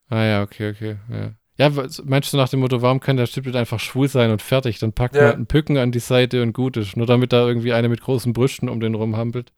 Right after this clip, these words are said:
Speaker 2: Ja, und, und das ist, also, zu, wie gesagt, im Kontext macht's so ein bisschen Sinn, aber
Speaker 1: Hm.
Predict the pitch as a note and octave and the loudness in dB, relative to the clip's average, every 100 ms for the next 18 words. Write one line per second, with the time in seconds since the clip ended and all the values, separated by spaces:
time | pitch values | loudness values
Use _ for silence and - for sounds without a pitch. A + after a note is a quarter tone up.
0 | C3 B2 C3+ C3+ - - C3+ C3 C#3 C#3+ | -8 0 2 2 0 -10 -10 -8 -8 -8
1 | C#3 D3+ C#3 D3+ D3 D3 E3 D3+ C#3+ D3+ | -4 -4 0 0 0 -6 -6 -6 -8 -10
2 | C3+ - - _ C#3+ D#3 D3+ D#3+ D3+ C3+ | -10 -10 -14 _ -10 -4 0 0 0 -6
3 | - D3+ C#3+ D3 - C#3 B2 - C#3 A#2+ | 2 2 2 -4 -4 -8 -8 -6 -8 -10
4 | - C#3 - C3+ B2+ - C3+ C#3 A#2 G#2+ | -10 -10 -8 -8 -8 -8 -8 -8 -8 -6
5 | G#2+ A#2+ A#2+ A#2 | -4 0 0 -2